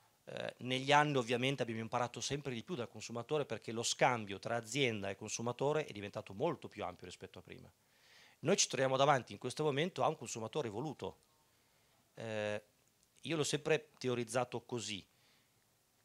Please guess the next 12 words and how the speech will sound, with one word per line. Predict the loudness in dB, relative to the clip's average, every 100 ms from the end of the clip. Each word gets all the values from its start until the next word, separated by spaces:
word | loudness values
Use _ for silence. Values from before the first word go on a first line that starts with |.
| _ _ _ _ _ _ -10
Il | 0
lavoro | 4 6 8 8
di, | 4 -2 -4
il, | -6 -4
il | -4
nostro | -2 0 2
lavoro, | 2 2 -2 -8 -12 _
e | -10
lavorare | -4 0 2
nell'azienda | 2 -2 -2 -2 -2
del | -4
food, | -6 -8 -2 -2 -2